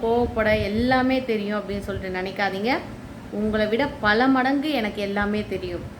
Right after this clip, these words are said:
இருந்தும் பொறுமையா இருக்கிறதுக்கு காரணம் எனக்கான நேரமும் காலமும்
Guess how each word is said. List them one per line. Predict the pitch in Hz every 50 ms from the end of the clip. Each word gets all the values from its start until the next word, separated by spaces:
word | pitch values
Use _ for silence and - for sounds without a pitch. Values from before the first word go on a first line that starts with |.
| - - - - - - - -
இருந்தும் | 208 220 233 247 262 269 277 311 302 277 -
பொறுமையா | 233 226 226 233 233 247 254 254 247
இருக்கிறதுக்கு | 233 214 208 - 208 196 202 208 190 190
காரணம் | - 202 196 208 233 240 247 254 277 311 302 262 214
எனக்கான | 202 196 196 202 202 - 208 208 226 247 254 240
நேரமும் | 220 214 214 233 233 254 247 247 233 220
காலமும் | 214 202 196 196 202 208 214 214 214